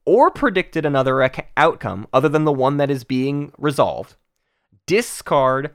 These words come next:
the agenda. Instead, the agenda is resolved with no effect and is not replaced. Uh, you can have done a twenty minute long discussion about all of this stuff and then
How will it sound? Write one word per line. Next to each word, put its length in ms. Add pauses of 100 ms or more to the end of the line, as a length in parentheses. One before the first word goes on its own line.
(140)
the 160
agenda. 600
Instead, 540
the 160
agenda 420
is 140
resolved 480
with 220
no 480
effect 540
and 160
is 260
not 580
replaced. 640 (640)
Uh, 280 (200)
you 200
can 320 (260)
have 280
done 240
a 140
twenty 420
minute 300
long 260
discussion 640 (320)
about 300
all 300
of 100
this 300
stuff 800 (680)
and 200
then 340